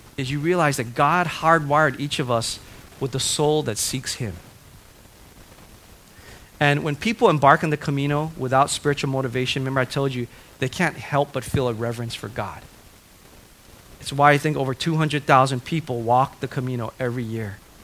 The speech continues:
And, and we then can catch these glimpses of the real world, the real life that God wants for us outside of the matrix.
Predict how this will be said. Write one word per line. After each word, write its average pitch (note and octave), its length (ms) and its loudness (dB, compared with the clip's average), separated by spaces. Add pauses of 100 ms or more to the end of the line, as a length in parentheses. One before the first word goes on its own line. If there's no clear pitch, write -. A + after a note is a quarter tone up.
(720)
And, D3 240 0 (260)
and D3 140 0
we D#3+ 80 2
then F#3 280 2
can D#3+ 160 -6
catch - 400 -2
these B2 180 -6
glimpses C#3+ 520 0
of A#2+ 140 -4
the A#2+ 80 -4
real E3+ 540 2
world, C#3 460 4
the B2+ 60 -4
real D#3+ 320 2
life B2+ 480 2 (680)
that C3+ 100 0
God C#3 280 4
wants B2+ 280 -2
for A#2+ 180 -4
us G#2 360 -4
outside A#2+ 460 0
of A2 40 -2
the A2 80 -8
matrix. - 720 -12